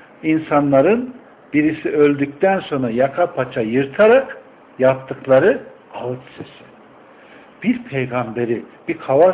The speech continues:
sesi ne kadar etkiler ya? Ama yapılan harekete bak,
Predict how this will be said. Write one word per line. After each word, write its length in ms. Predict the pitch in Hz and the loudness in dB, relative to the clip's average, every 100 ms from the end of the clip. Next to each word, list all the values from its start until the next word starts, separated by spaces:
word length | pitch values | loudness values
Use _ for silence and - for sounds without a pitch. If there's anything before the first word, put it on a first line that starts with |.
| - | 0
sesi 260 | 131 107 | -10 -10
ne 80 | 113 | -12
kadar 280 | 127 202 220 | -10 -8 -8
etkiler 460 | 196 - 147 147 127 | -10 -14 -12 -10 -8
ya? 180 | 127 131 - - - - - - - - - - - - - - - | -10 -12 -20 -20 -20 -20 -20 -20 -20 -20 -20 -20 -20 -20 -20 -18 -8
Ama 200 | 120 113 | -6 -4
yapılan 420 | 113 117 123 123 | -6 -6 -2 -2
harekete 680 | 104 113 113 117 120 - 165 | -2 -8 -8 -8 -8 -2 0
bak, 240 | 175 190 | 0 -2